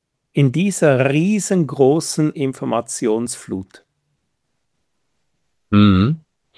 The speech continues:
Speaker 2: Das ist eine sehr, sehr spannende Frage. Also auf der einen Seite erstmal, glaub ich, nicht verzagen, also nur,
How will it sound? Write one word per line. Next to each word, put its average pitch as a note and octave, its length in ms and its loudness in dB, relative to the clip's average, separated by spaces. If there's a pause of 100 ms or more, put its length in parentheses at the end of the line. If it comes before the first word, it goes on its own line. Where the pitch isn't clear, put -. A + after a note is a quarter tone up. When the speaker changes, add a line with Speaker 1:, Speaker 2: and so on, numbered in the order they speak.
(1500)
Speaker 2:
Das - 240 -6
ist - 80 -8
eine A2 280 4
sehr, A2 280 0
sehr G#2 340 0
spannende G#2 380 -4
Frage. G2 480 -2
Also A2 380 2 (520)
auf - 120 -12
der - 100 -2
einen B2 140 -2
Seite C3 240 2
erstmal, A#2+ 500 0 (180)
glaub G#2+ 140 -2
ich, - 80 -18
nicht B2 160 -6
verzagen, B2 640 0
also G2+ 220 -2
nur, A2+ 440 2